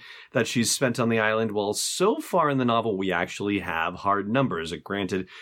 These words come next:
we don't necessarily know if a day on Ahch-To is the same as a day on Takodana or D'Qar or in deep space, for example, but at least we have some semblance of an idea. And so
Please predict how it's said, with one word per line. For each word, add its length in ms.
we 80
don't 140
necessarily 420
know 260
if 140
a 60
day 340
on 120
Ahch-To 600
is 200
the 80
same 340
as 100
a 60
day 360
on 180
Takodana 760
or 120
D'Qar 680
or 240
in 220
deep 220
space, 440
for 160
example, 460
but 500
at 120
least 220
we 140
have 500
some 480
semblance 460
of 80
an 80
idea. 600
And 180
so 340